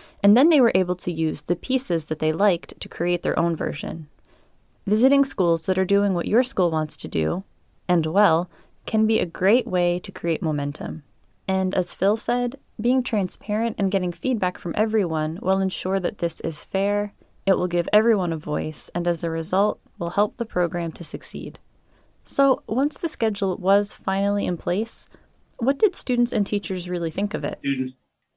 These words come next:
Speaker 2: really appreciate having that opportunity during the school day to do what they want. Also, our teachers mentioned that over the years, they had been eroding their own class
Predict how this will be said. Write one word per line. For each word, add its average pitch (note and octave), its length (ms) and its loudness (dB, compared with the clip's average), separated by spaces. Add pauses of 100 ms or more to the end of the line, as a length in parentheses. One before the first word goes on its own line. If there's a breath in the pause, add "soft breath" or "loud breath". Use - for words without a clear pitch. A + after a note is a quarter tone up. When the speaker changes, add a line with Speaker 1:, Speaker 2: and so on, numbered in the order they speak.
(180)
Speaker 2:
really C#3 320 4
appreciate C3+ 640 -2
having C3+ 420 6
that C3 300 4
opportunity B2+ 800 0
during A#2+ 260 4
the B2+ 180 0
school C3 200 0
day A#2 440 0
to A2+ 100 -8
do A#2+ 220 -4
what A#2+ 260 2
they C3 160 6
want. B2+ 420 2 (220)
Also, C3 380 6
our B2 280 8
teachers E3 440 0
mentioned C3+ 640 2
that A#2+ 320 4 (320)
over C#3 320 4
the C3 100 6
years, C3+ 540 2
they B2 160 0
had B2 320 -2
been B2+ 260 2 (100)
eroding C3+ 460 4
their B2 180 4
own B2 200 0
class C3+ 360 4